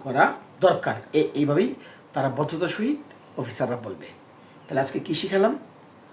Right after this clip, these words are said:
"You need to wear the bag", অর্থাৎ আপনার ব্যাগটিকে ওজন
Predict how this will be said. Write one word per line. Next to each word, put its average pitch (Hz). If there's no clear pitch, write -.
"You 160
need 165
to 220
wear 139
the 123
bag", 104
অর্থাৎ 196
আপনার 135
ব্যাগটিকে 170
ওজন 139